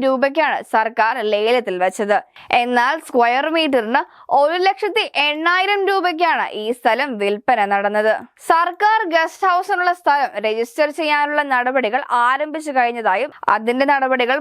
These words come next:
പൂർത്തിയായ ശേഷമേ പുറമേ നിന്നുള്ളവർക്കുള്ള ലേലം ആരംഭിക്കൂ എന്നും നിതിൻ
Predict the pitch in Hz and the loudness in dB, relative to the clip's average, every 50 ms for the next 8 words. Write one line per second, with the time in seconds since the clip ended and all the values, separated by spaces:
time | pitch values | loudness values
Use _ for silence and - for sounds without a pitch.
0 | 302 - 294 285 302 320 311 311 370 349 339 339 339 349 359 370 370 370 330 339 | -4 -4 -2 -2 -2 -2 -2 -2 0 0 2 2 2 2 2 0 0 0 0 0
1 | 339 359 285 247 254 285 339 339 - - 330 339 339 349 349 370 392 392 392 381 | 0 -2 -2 -2 -2 -4 -4 -6 -4 -2 -2 0 0 0 0 -2 -2 -2 -2 0
2 | 381 370 370 359 359 359 359 370 370 359 359 339 311 262 247 247 254 269 285 247 | 0 0 0 2 0 0 0 -2 -2 -2 -2 -2 -2 0 0 0 2 2 0 0
3 | 226 - - - 220 220 226 247 269 277 285 311 269 302 302 262 220 196 202 277 | -2 -2 -4 -2 0 0 0 -2 -2 -4 -6 -6 -6 -4 -2 -2 -2 -2 -4 -6
4 | 403 - _ _ _ _ _ 233 247 262 277 294 294 349 349 | -8 -8 _ _ _ _ _ -4 -2 -2 0 0 0 0 0